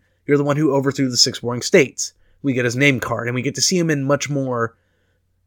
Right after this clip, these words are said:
you know, form. He's got these markings and his horns. You know, they're much more elaborately decorated. He points out that Shin is very young,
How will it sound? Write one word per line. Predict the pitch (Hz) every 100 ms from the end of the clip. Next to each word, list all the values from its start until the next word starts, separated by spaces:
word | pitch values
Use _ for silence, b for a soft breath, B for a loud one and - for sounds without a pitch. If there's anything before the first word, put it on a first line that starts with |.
| -
you | 135
know, | 127
form. | 117 160 156
He's | 151
got | 147 160
these | 143 131
markings | 139 143 139 151 143 139 127
and | 117
his | -
horns. | - 147 143 139 127
You | 131
know, |
they're | 127
much | 135 131
more | 139 131
elaborately | 123 123 131 123 107 123
decorated. | 110 135 - 127 123 123 120 113 _ _ _ _ _ _ _ _ _ _ _ _ _ _ _ _
He | - 175
points | 233 339 269
out | 185 185 147
that | 143 143 -
Shin | - 175
is | 185 127
very | 139 143 135
young, | 110 117 123 123